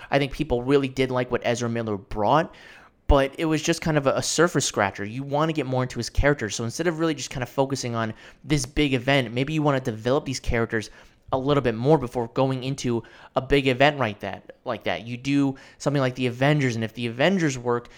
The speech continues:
you go into something like Captain America: Civil War after you've established these characters throughout a, a, a, a period of time. So I think you have to deal with that as well. And also the, the fact that with the multiverse,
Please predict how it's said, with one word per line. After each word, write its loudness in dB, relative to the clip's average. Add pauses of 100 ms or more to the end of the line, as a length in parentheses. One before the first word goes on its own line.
(100)
you -6
go 4
into 0
something -2
like -2
Captain 8
America: -2
Civil 2
War 2
after -2
you've -8
established -4
these -8
characters -2 (460)
throughout 2
a, 2
a, -6
a, -8 (240)
a -10
period -2
of -6
time. -2
So 0 (380)
I 4
think -4
you -2
have 0
to -2
deal 0
with -2
that 2
as -4
well. 4
And -2
also 0 (340)
the, -2
the -6
fact 0
that 0
with 2
the -2
multiverse, -4